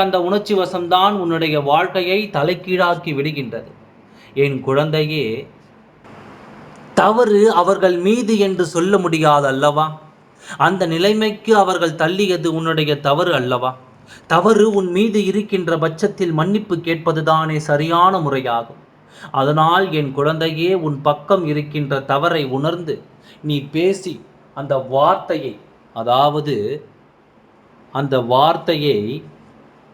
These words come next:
தவறு என்று மன்னிப்பு கேட்க வேண்டும். அவர் மனதில் மன்னிக்க வேண்டும் என்ற எண்ணம் இருக்கிறது. ஆனால் நீ அதனை உணர்ந்து மன்னிப்பு கேட்க வேண்டும் என்று தான் உன் அம்மா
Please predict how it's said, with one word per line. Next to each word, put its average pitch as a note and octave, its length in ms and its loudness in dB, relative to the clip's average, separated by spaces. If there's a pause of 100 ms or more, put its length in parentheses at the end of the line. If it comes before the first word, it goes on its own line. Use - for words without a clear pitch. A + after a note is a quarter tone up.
(880)
தவறு A3 460 4
என்று F#3 340 4
மன்னிப்பு G3 520 0
கேட்க D3 360 -2
வேண்டும். G#2+ 420 -8 (560)
அவர் E3 300 2
மனதில் E3 560 0 (280)
மன்னிக்க G3+ 540 2
வேண்டும் D#3+ 380 -2
என்ற C#3 300 0
எண்ணம் D#3 340 0
இருக்கிறது. C#3+ 580 0
ஆனால் B2+ 400 2
நீ B2+ 140 -4
அதனை B2 340 -2
உணர்ந்து F3 420 -4
மன்னிப்பு D#3+ 500 -2
கேட்க D3 360 -2
வேண்டும் B2+ 420 -2
என்று A#2 240 -6 (100)
தான் D#3+ 340 2
உன் C3+ 200 -4
அம்மா C3+ 340 0